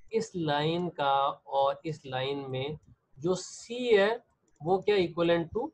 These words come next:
zero है। अगर आप इस लाइन को देखें तो ये लाइन same थी, लेकिन अब ये लाइन इधर से उठ के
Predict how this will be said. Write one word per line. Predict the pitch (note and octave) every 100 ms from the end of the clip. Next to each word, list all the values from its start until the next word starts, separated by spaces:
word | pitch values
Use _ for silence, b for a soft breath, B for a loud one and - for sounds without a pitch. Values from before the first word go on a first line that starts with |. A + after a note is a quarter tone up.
| _ -
zero | C3+ E3+ C#3
है। | G#2+ -
अगर | E3 A#3
आप | A3+ C4
इस | A#3+ C#4
लाइन | D4
को | C#4
देखें | A#3+ - B3 - - _ _ - _ A3+
तो |
ये | A3+ B3
लाइन | F3+ G#3+ A#3+
same | - B3 A#3
थी, | G3+
लेकिन | F#3+ A3 C#4+
अब | C#4 A3+ A#3+
ये | G#3+ A#3
लाइन | G#3+ A#3 A#3+
इधर | G3 B3+
से | A3
उठ | A3+ -
के | B3+